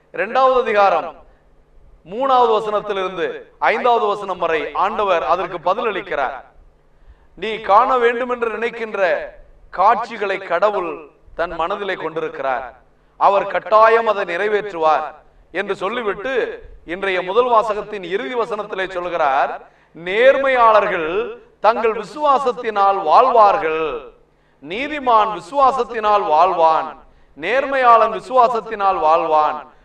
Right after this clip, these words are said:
கடவுள் மீது நம்பிக்கை கொண்டவன் கட்டாயம் வாழ்வை பெறுவான்,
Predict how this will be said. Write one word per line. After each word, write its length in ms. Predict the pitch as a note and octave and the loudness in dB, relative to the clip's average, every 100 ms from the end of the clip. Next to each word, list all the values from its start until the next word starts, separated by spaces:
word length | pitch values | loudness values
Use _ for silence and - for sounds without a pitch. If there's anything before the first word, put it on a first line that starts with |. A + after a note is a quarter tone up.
| _ | _
கடவுள் 420 | D#3+ G3 C4+ C#4 | -2 2 2 0
மீது 300 | B3 B3 A3+ | -4 -6 -2
நம்பிக்கை 480 | F#3+ F#3 C4+ C#4+ C4+ | 0 0 -4 -8 -6
கொண்டவன் 540 | A#3 A3+ G#3 G3 G3+ - _ | -4 -2 0 0 -2 -14 _
கட்டாயம் 720 | - D#3+ E3 A3 A3+ A#3 A3+ | -4 -4 2 4 4 2 -2
வாழ்வை 380 | G3+ E3+ G#3 G3+ | 2 4 4 0
பெறுவான், 680 | G3+ F3 E3+ E3 D3+ D#3 | -2 -4 0 2 0 -4